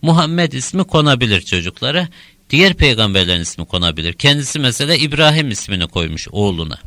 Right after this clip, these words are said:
İbrahim aleyhisselamın ismini. Ama çocuğa tabii ki Muhammed ismi koyduktan sonra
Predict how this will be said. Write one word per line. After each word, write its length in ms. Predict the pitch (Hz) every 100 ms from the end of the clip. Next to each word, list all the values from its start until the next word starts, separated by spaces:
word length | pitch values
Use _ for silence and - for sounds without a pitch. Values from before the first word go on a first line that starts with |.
| - _ -
İbrahim 340 | 92 104 107
aleyhisselamın 720 | 104 80 78 - 78 80 82 82
ismini. 480 | - - 120 175 170 - - - -
Ama 520 | - 165 180 180 170 143
çocuğa 400 | 165 156 165 160
tabii 280 | 120 98
ki 100 | 92
Muhammed 480 | 104 117 127 139 139
ismi 280 | 95 - 90
koyduktan 520 | - 123 107 - 107
sonra 380 | 98 135 170 180